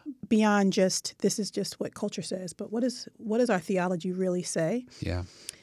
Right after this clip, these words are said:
Speaker 1: So th-, I get to do a lot of discipleship. I get to do, we do student cases, of course. Um, <laughs> we do a lot of, um, providing services for students on campus, particularly the women, trying to create this as a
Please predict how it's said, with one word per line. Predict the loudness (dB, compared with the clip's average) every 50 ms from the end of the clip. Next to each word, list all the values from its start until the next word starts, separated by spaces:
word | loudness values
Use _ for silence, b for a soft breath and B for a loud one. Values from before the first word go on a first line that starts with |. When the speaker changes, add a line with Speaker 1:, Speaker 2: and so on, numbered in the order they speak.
| B B
Speaker 1:
So | 2 4 4 6
th-, | 4 2
I | 0 0
get | 2 2 2 2
to | 2
do | 2 2 4
a |
lot | 4 4 4 2
of | 0
discipleship. | -2 -2 -4 -4 -4 -4 -4 -4 -4 -2 -2 -2
I | -2
get | -2 -2 -2 -4
to | -4 -6
do, | -4 -2 0 0 0 0 0 0
we | 0 2
do | 2 2
student | 2 0 0 0 0 2 0 0 0
cases, | 0 0 0 0 -2 -4 -4
of | -6 -2
course. | 0 0 0 2 0 -2 -4 -6 -6 _ _ _ B B B B B B B B B B B B B B
Um, | 0 2 2 2 0 0 0 -2 -2
<laughs> | 0 2
we | 4 6 6 6 4
do | 4 4 4 4 6 6 4 4 4
a | 2 2
lot | 4 4 6 4
of, | 4 2 2
um, | 2 2 2 0 0 -2 -4 -6 B B B B B B B B B
providing | 2 2 2 4 4 4 6 6 6 6 4 2
services | 0 0 2 2 2 0 0 -2 -2 -2 -4
for | -6 -8
students | -8 -4 -4 -4 -4 -4 -4 -4
on | -6 -6
campus, | -4 -4 -6 -4 -6 -8 -8
particularly | -8 -6 -4 -2 -2 0 0
the | -2 -2
women, | -2 -2 -2 -2 -2 -4
trying | -4 -4 -4 -4
to | -4
create | -4 -4 -4 -4 -4 -4
this | -6 -8 -8 -10 -16 _ _ _ _ -8
as | -4 -2 -2
a | -2 -2 -2 -4